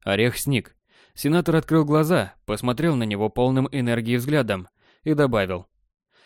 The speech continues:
«Но со временем приходит умение делать на этом пути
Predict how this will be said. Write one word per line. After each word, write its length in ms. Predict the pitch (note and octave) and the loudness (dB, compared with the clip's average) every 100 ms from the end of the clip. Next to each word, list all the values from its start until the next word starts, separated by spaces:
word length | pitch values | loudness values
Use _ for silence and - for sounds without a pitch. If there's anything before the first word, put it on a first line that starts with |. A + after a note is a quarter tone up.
| _ _ | _ _
«Но 220 | D3 D3 | 0 2
со 200 | C#3+ D3+ | 2 2
временем 500 | D3 F3+ C#3 G#2+ G#2+ | 2 4 2 0 -2
приходит 500 | G#2+ C3 C3 F#3+ F3+ | -2 -2 0 0 2
умение 380 | D#3 D3+ D#3 C#3+ | 2 2 2 2
делать 360 | B2+ C#3+ C#3 C3 | 2 2 0 0
на 180 | B2+ C3 | 0 0
этом 260 | C3 B2+ | 0 -4
пути 420 | A2+ C3 E3+ C3+ | -2 -4 -2 -4